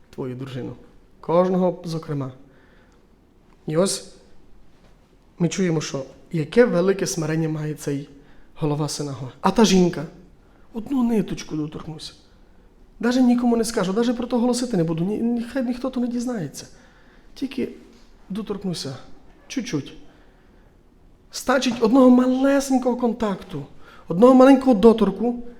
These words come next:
і я знаю, що я буду зцілена». Віра, яка проявляється через смирення. Якщо маю смирення, а смирення, воно завжди мене,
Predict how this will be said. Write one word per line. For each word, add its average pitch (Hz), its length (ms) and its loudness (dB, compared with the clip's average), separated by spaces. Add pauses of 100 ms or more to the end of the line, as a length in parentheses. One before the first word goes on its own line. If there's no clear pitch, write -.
(300)
і 185 60 -2
я 190 60 0
знаю, 180 200 0
що - 120 -6
я 151 60 -10
буду 147 120 -12
зцілена». - 300 -16 (1200)
Віра, 131 380 -8 (580)
яка 147 240 -6
проявляється 160 600 -4
через 170 220 -6
смирення. 143 520 -6 (480)
Якщо 147 240 -4
маю 208 260 4
смирення, 139 580 -4 (580)
а 165 60 -4
смирення, 220 340 8
воно 190 160 6
завжди 180 300 4
мене, 151 300 0